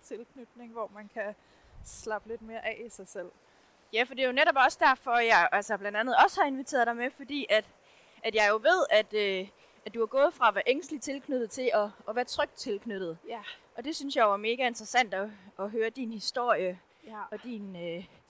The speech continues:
Speaker 2: og dine skridt, du har gået for at, at nå dertil.
Speaker 1: Jamen, netop.
Speaker 2: Og så tænker jeg lidt, måske vi skal starte med lige at snakke om, hvad de her tilknyt-,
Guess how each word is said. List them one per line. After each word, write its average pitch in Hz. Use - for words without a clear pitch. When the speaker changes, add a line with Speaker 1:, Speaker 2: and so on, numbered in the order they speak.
Speaker 2:
og 196
dine 240
skridt, -
du 247
har 233
gået 220
for 220
at, 185
at 208
nå 226
dertil. 208
Speaker 1:
Jamen, 233
netop. 277
Speaker 2:
Og -
så 302
tænker 339
jeg 285
lidt, 285
måske 262
vi 247
skal 247
starte 254
med 269
lige 262
at 220
snakke -
om, 214
hvad 208
de 202
her 214
tilknyt-, 208